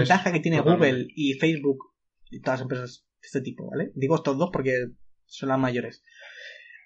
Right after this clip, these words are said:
Speaker 1: Eh, todas las empresas de este tipo, el mayor potencia que tienen y la manera que tienen de competir contra las televisiones, los periódicos y todo esto, es esa. Es la única manera. Pues perderían esa ventaja competitiva. Supongo que entablarán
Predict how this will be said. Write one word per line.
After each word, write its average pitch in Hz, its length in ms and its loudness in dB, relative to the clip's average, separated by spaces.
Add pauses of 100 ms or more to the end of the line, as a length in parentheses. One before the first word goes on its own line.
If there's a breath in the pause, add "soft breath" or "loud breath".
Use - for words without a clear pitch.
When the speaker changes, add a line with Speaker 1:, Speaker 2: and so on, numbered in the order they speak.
Speaker 1:
Eh, 143 420 8
todas 170 160 4
las 196 60 6
empresas 190 160 4
de 196 40 6
este 190 140 0
tipo, 202 280 4
el 151 140 2
mayor 147 300 4
potencia 175 320 0
que 170 80 0
tienen 165 260 0
y 147 80 -4
la 135 120 4
manera 131 200 0
que 170 80 0
tienen 180 160 0
de 147 60 0
competir 139 380 0
contra 165 260 0
las 156 120 -6
televisiones, 156 560 0
los 147 120 0
periódicos 151 380 -2
y - 20 -6
todo 147 220 2
esto, 165 360 -2 (600)
es 175 280 2
esa. - 360 -4 (720)
Es - 140 -4
la 254 80 2
única 202 180 0
manera. 127 380 -8 (1600)
Pues 160 160 4
perderían 151 360 4
esa 147 140 2
ventaja 123 360 -2 (340)
competitiva. 123 540 -2 (1500)
Supongo 185 340 6
que 240 60 8
entablarán 151 540 4